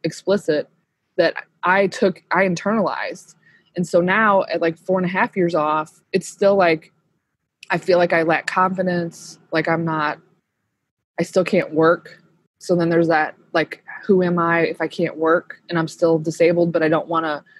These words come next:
go to the psychiatrist all the time? You know, I don't, it's just, like, this whole reprogramming that you have to do. And then when I look at my trauma from the original trauma,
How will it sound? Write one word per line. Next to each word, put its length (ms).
go 140
to 100
the 60
psychiatrist 640
all 100
the 80
time? 360
You 60
know, 140
I 80
don't, 320
it's 160
just, 160
like, 180
this 180
whole 300
reprogramming 840
that 100
you 120
have 140
to 100
do. 320
And 140
then 300
when 120
I 40
look 180
at 80
my 140
trauma 600
from 240
the 100
original 560
trauma, 560